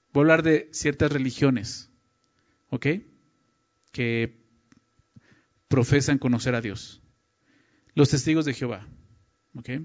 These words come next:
Dicen que Jesús no es ni un hombre ni el Dios todopoderoso, ¿ok? ¿Quién sabe qué es?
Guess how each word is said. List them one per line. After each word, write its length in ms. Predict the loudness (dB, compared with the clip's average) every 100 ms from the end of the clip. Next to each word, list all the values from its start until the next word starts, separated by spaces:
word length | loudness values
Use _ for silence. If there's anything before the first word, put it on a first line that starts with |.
| -14 _ _ _ _ _ _ _ _ _ _ _ -4
Dicen 340 | 0 2 2
que 120 | 0
Jesús 640 | 0 0 2 2 2 -2 -12 _ _ _ _
no 220 | 2 4
es 180 | 4 2
ni 120 | 0
un 120 | 2 4
hombre 520 | 2 2 -2 -6 -16 _ _ _ _ _ _ _ _ _ _ -2
ni 240 | 4 6
el 160 | 6 6
Dios 260 | 4 2
todopoderoso, 720 | 2 0 0 -4 -6 -10 -14 -20 _ _ _
¿ok? 160 | -14 -8 -10 -10 _ _ _ _ _ _ _ _ _
¿Quién 180 | -2 -2
sabe 220 | 0 -4
qué 80 | -6
es? 180 | -14